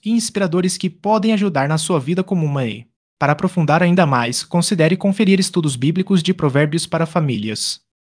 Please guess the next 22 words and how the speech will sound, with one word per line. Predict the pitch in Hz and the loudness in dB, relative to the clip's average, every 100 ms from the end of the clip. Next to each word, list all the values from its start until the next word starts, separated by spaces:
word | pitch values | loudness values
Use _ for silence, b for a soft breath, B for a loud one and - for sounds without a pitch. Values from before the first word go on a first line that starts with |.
| - | -4
Como | 160 160 | -2 0
funciona | 180 160 - 170 175 | 0 -2 0 0 0
o | |
formato | 175 185 156 151 180 | -2 -2 0 0 0
dos | 170 160 | -2 -2
encontros | 165 - 180 180 156 | -4 -2 -4 -2 -4
para | - 180 | -2 0
mães? | 151 156 180 | 0 0 0
Os | 180 | 0
encontros | 170 160 175 185 175 - | -2 -2 -2 0 -2 -2
são | 190 | 0
divididos | 185 190 160 180 170 | 2 0 0 0 0
em | 147 | -2
sete | 143 180 185 185 | -2 -2 0 -2
sessões, | 202 190 180 170 160 - b _ | -2 -2 0 0 -2 -8 b _
cada | - 185 208 | 0 2 2
uma | 202 | 0
projetada | 202 202 180 165 165 165 | 0 -2 -2 0 0 0
para | 156 190 | 0 0
aprofundar | 180 185 - 185 139 147 | 0 -4 -2 0 2 0
sua | 151 208 196 | -2 -4 -4
compreensão | 226 226 208 170 - 170 | -4 -2 0 0 0 -2